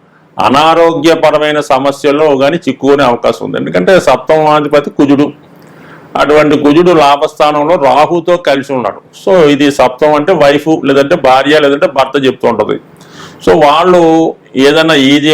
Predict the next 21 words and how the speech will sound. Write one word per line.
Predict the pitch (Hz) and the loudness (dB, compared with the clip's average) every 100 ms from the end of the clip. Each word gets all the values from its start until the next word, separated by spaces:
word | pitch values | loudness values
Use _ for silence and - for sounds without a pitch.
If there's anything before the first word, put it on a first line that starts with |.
| 156 | 0
మనీ | 151 151 147 | 0 0 0
కొరకో, | 143 135 139 131 _ - 120 | 0 0 -2 -2 _ -4 0
ఇతరుల | 135 151 147 143 | 2 2 0 0
మాయలోనో, | 143 143 143 143 143 - 131 | 0 0 0 0 -2 -4 -6
ఇంకో | 139 139 | -2 0
దానికోసమో | 139 139 135 135 139 139 131 | 0 0 -2 -2 0 0 0
ఇబ్బంది | 117 131 131 | 0 -2 0
పడి | 131 143 131 131 _ _ _ - 123 | 0 0 -2 -6 _ _ _ -6 -2
అనుకోకుండా | 143 151 160 160 160 151 | 0 2 0 0 0 0
ఏదన్నా | 147 156 156 151 | 0 0 0 0
ఒక | 143 135 120 - | 2 0 0 -2
చికాకుల్లోనో, | 135 143 143 143 143 143 147 143 | -4 0 0 0 0 0 -2 -6
చిక్కుల్లోనో, | 131 139 139 139 139 139 - _ - 123 | -6 0 2 2 2 -4 -6 _ -2 0
ఏదైనా | 135 139 123 | 0 0 2
మోసంలోనో | 120 131 147 143 139 135 139 135 _ _ _ _ _ _ - | 2 2 0 0 2 0 -2 -6 _ _ _ _ _ _ -2
ఇరుక్కునే | 123 139 156 147 135 | 0 2 2 2 0
అవకాశం | 127 143 143 139 | 0 -2 -2 -6
ఉంది. | 135 | 0
కాబట్టి | 131 127 120 151 - _ _ - | 0 0 -2 -8 -10 _ _ -4
ఖచ్చితంగా | 120 - 131 143 147 127 | -4 -2 0 2 2 2
జాగ్రత్త | 123 127 139 135 | 0 0 -2 -4